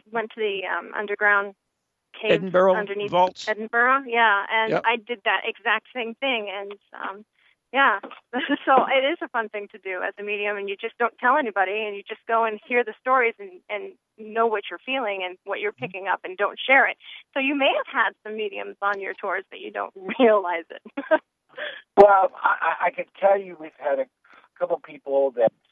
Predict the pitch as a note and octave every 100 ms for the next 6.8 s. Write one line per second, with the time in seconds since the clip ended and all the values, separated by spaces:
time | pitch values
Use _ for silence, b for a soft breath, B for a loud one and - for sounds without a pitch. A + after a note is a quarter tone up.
0 | - A2+ A2+ - G#2 G#2 G#2 G2 F#2+ -
1 | _ _ _ - G2 F2 E2+ F2+ F#2 G#2
2 | G2 - - _ _ _ _ _ _ _
3 | - C#3 D#3 B3+ C4 A#3 B3 _ _ _
4 | _ G#3+ - F#2+ F#2+ G#2 - G#2+ G#2 -
5 | G2+ E2+ F2 E2+ - - _ _ _ _
6 | _ _ - F2+ F2 G2 -